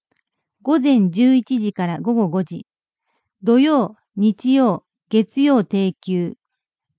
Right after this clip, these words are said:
干支の杯の写真があります。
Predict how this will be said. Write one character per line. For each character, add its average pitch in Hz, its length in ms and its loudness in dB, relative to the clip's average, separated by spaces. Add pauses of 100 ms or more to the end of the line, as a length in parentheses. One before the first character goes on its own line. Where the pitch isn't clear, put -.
(1400)
干 220 100 -4
支 320 140 -4
の 311 160 2
杯 277 580 0
の 277 140 4
写 240 160 -4
真 247 300 2
が 240 120 2
あ 220 80 0
り 214 120 0
ま 208 180 -4
す。 - 100 -20